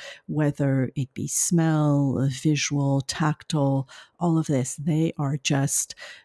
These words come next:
you will, you know, you, you will observe it, is that they are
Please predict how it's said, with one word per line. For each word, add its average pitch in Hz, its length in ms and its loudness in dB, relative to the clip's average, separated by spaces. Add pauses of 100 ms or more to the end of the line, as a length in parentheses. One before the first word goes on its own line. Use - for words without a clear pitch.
(100)
you 147 300 0
will, 135 380 0
you 143 120 0
know, - 120 0
you, 143 420 -4
you 135 140 -2
will 131 260 -2
observe 160 560 2
it, 110 180 0
is 139 360 -2
that 135 240 -4
they 143 360 -2
are 127 560 -2